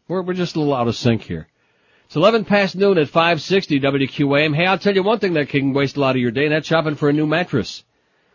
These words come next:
If you've been tossing and turning, if your back feels like crap, if you're not walking straight, well, that could be another thing.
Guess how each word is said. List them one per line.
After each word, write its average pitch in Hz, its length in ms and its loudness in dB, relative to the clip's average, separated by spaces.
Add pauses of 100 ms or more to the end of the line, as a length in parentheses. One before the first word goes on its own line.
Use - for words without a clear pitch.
(220)
If 113 140 -8
you've 127 80 -2
been 123 140 -2
tossing 160 400 -2
and 131 100 -4
turning, 156 240 -2
if 131 100 -2
your 120 120 -2
back 135 220 -2
feels 139 280 0
like 113 220 -2
crap, 151 420 -2
if 113 140 -8
you're 127 80 -2
not 127 160 0
walking 139 380 0
straight, 151 420 -2 (500)
well, 127 140 -2
that 131 80 -2
could 127 100 0
be 113 80 -2
another 110 240 -2
thing. 78 220 -10